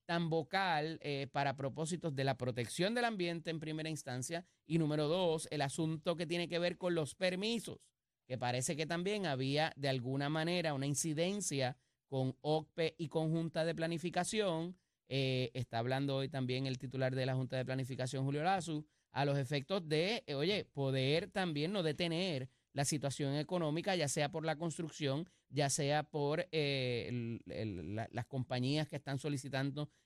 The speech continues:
establecerse en algún sitio. Eh, y, y, y me parece que, de nuevo, tuvo una buena, una buena vista por lo,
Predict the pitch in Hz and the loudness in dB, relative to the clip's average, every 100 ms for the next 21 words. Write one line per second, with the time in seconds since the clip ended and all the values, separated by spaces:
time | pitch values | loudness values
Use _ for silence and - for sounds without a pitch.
0 | - 151 135 135 127 139 135 143 135 123 | -6 -4 0 0 0 0 0 -2 -2 -2
1 | 131 139 127 151 170 - - - 139 135 | -2 -2 -2 -2 -2 -4 -20 -4 0 2
2 | 131 - 143 139 131 - 151 - 170 170 | 2 -2 -2 0 -2 -4 -8 -2 0 2
3 | 170 202 226 220 180 - 139 151 170 139 | 2 0 0 0 0 0 -2 0 2 0
4 | 123 151 170 196 196 196 202 - 170 - | 0 0 0 0 0 0 0 -4 -8 -4
5 | 190 190 196 190 165 175 156 139 135 131 | -2 0 0 0 0 -2 -2 0 2 0